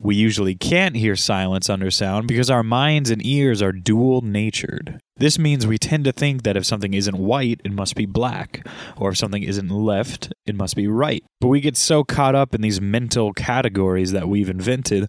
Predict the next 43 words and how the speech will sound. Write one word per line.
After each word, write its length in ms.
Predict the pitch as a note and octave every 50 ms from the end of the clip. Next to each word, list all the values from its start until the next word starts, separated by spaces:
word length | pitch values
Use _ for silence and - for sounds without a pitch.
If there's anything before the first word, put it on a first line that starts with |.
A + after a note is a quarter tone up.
| - _
we 120 | - D3 D#3
forget 300 | - F3 D#3+ E3+ F#3+ G3
about 240 | F#3+ F#3+ F#3 F3
the 140 | - D#3 C3
options 560 | F#2 C#2+ C#2 - - - - B2 A2+ A#2+ B2+
that 180 | A#2 B2 A#2+ -
something 380 | - - A2 G#2 - B2 A#2+ G#2+
can 200 | - G#2+ G2+ G2
be 160 | G#2+ A2+ G#2+
gray 540 | G#2+ G#2 G2+ F#2+ G2 A2 C#3+ D#3 C#3+ G2+ F#2
or 80 | F#2+
that 180 | F#2+ F#2+ F#2 -
something 320 | - G#2+ F#2 F#2 G#2 G2+
can 140 | G2+ G2+ G2+
be 80 | G2+ F#2+
straight 480 | - - - - - G2+ F#2+ F#2+ F#2+
ahead. 460 | - - C3 C3+ C#3 B2 F#2+ - - - _ _ _ _ -
This 220 | A2+ C3 C3 C3+
is 120 | C#3 A2+
one 200 | G#2+ A2 B2+ C#3
of 80 | C3+ A2+
the 100 | G#2 F#2+
things 260 | - A2+ G#2 G2+ F#2+
referred 380 | G2 E2+ - - G2+ G2 G2 F2
to 220 | - G#2 G2+ C#2
as 300 | F#2 F#2 F#2+ F#2+ F#2 F#2+
the 60 | F#2+
middle 380 | F#2 F#2+ G2 G2 G#2 F#2+ F#2+ F#2+
way. 380 | G2 G2 F#2+ E2+ - - - - - _ _ _ _ _ -
Our 140 | G2+ G#2 G#2+
minds 460 | A2 A#2 B2 B2 A#2+ A#2 A2 A2 -
love 460 | A2+ A#2 B2 C3+ C#3 D3 D3 C3+ A#2+
thinking 380 | - C#3 C3+ B2 A#2 A2+ A2 G#2
dualistically 800 | A2+ A2+ A2+ G#2+ G2+ A2 B2 - - G#2 - - G#2 G2+ G2+
because 240 | A#2+ A#2 - A2 G#2
our 120 | G2+ - -
egos 540 | D3 D#3+ E3+ E3 C#3+ D3 C3+ C3 C3 A#2+ A#2+
love 420 | A#2 A2 A#2 A#2+ B2 A2+ A#2+ A2+
grasping 640 | G2+ G2 G2 G2+ G2+ G#2+ A2+ - - - A#2+ A2 G#2+
and 100 | G2 G2
attaching 540 | - - - D#3+ E3+ E3+ - - A#2 G#2 F#2
to 80 | -
things. 580 | - - - - - - - G#2 A#2 - -